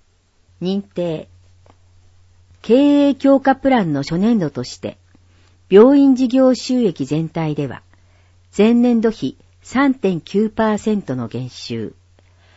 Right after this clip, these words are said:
病院事業費用全体では、五点六パーセントの増額となり、二期連続の赤字決算であるが、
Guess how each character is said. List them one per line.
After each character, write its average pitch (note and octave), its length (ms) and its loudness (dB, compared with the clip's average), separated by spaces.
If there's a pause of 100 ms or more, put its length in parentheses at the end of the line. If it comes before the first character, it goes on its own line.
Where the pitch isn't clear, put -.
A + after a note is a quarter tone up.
(340)
病 B3 300 6
院 C#4 160 4
事 C4 140 -2
業 B3 220 2
費 A#3 220 -4
用 D3+ 240 -2
全 E3 240 -6
体 E3 300 -6
で D#3 120 -2
は、 A2+ 160 -12 (920)
五 C4+ 200 4
点 F#3 280 -2
六 C3+ 240 -8
パ G#3 180 -2
ー A3 60 -4
セ A#3+ 180 -2
ン A3 60 -4
ト D3+ 140 -8
の A#2+ 200 -10 (180)
増 F3 240 -2
額 G3 240 -6
と D#3+ 160 -8
な D3 120 -6
り、 - 140 -20 (840)
二 A3 100 -2
期 F#3+ 180 -4
連 F#3 220 -2
続 A3+ 280 -4
の G3 240 -2 (140)
赤 - 260 -4
字 B3 120 -2
決 C4+ 260 -2
算 F#3 220 -6
で C3+ 100 -8
あ C#3+ 80 -6
る C3 120 -12
が、 - 160 -20